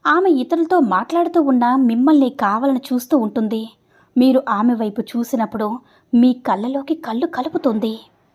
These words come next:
రెండు, ఆమె మీతో నేరుగా మాట్లాడడానికి ధైర్యం చేస్తుంది, కానీ ఆమె మీతో మాట్లాడే సమయంలో మాత్రం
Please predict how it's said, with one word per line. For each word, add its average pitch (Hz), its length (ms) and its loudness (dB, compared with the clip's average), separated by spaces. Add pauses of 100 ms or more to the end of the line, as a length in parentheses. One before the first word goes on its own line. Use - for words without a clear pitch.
(680)
రెండు, 233 440 -2 (460)
ఆమె 247 240 2
మీతో 226 320 -2
నేరుగా 220 480 -2
మాట్లాడడానికి 240 840 -2
ధైర్యం 262 340 0 (100)
చేస్తుంది, 226 560 -6 (520)
కానీ 226 360 0
ఆమె 226 240 -4
మీతో 226 360 -2
మాట్లాడే 202 600 -4
సమయంలో 208 500 -4
మాత్రం 220 440 -4